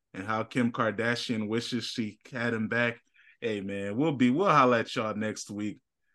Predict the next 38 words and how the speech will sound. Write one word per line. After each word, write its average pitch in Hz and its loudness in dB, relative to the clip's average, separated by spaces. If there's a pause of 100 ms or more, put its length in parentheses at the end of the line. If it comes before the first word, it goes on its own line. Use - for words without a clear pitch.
(220)
This 156 0
is 123 0
definitely 135 6
not 123 4
the 110 -2
last 117 -2
time 113 0
Marcus 113 0
and 110 -4
Cletus 110 -2
will 110 -6
be 107 -2
on 104 -2
the 98 -4
pod. 101 -4 (760)
Hey, 98 -8
this 120 -2
was 113 -4
fun. 135 6 (500)
Hope 127 2
y'all 120 2
stay 123 -2
blessed 127 2
out 123 2
there. 120 0 (300)
We 104 -4
didn't 127 8
even 127 8
get 123 2
to 113 -4
talk 127 -2
about 113 0
running 123 6
backs 120 0
and 107 -4
three 120 2
sixty 127 0
deals 123 0